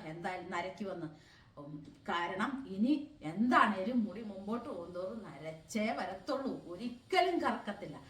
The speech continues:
അതുകൊണ്ട് എനിക്ക് അതിനകത്തൊന്നും യാതൊരു ഇതുമില്ല. മുടി വീണ്ടും മൊത്തം നരയ്ക്കും അങ്ങനെ ഇങ്ങനെയാന്നൊക്കെ കുറെ ആൾക്കാർ പറയും, പറയാറുണ്ട്. അപ്പൊ നമുക്ക് അങ്ങനെയുള്ള പേടികളൊന്നുമില്ല. നമുക്ക് മുടിക്ക് ദോഷം വരുന്ന ഒന്നും പറ്റ-, പറ്റരുത്. കാരണം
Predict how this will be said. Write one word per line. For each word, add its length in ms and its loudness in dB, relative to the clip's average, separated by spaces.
അതുകൊണ്ട് 380 -4
എനിക്ക് 280 -2
അതിനകത്തൊന്നും 840 -4
യാതൊരു 960 6
ഇതുമില്ല. 640 2
മുടി 180 -8
വീണ്ടും 420 0
മൊത്തം 360 -2
നരയ്ക്കും 440 -6
അങ്ങനെ 240 -12
ഇങ്ങനെയാന്നൊക്കെ 540 -8
കുറെ 300 -6
ആൾക്കാർ 440 -2
പറയും, 300 0
പറയാറുണ്ട്. 680 0
അപ്പൊ 220 -4
നമുക്ക് 340 -2
അങ്ങനെയുള്ള 420 -4
പേടികളൊന്നുമില്ല. 840 -2
നമുക്ക് 420 -12
മുടിക്ക് 460 2
ദോഷം 380 -2
വരുന്ന 280 -2
ഒന്നും 340 -6
പറ്റ-, 440 -10
പറ്റരുത്. 600 -10
കാരണം 400 -6